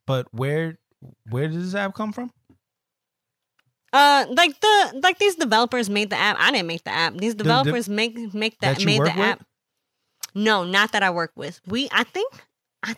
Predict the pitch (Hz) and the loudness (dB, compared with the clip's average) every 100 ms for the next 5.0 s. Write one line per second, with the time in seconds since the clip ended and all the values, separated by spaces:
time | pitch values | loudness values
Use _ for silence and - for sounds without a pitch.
0 | _ 392 523 - 240 262 - 214 247 254 | _ -8 -6 -8 -6 -6 -4 -4 -4 -4
1 | - 208 330 349 349 247 269 277 277 269 | -6 -8 -10 -8 -8 -8 -8 -6 -6 -8
2 | 269 269 262 254 262 247 - 285 285 277 | -10 -10 -12 -12 -14 -16 -14 -12 -12 -14
3 | 220 208 208 202 208 208 208 208 208 196 | -14 -12 -12 -12 -12 -10 -12 -12 -12 -10
4 | 190 185 190 170 165 180 226 269 277 | -10 -12 -12 -12 -12 -10 -10 -10 -10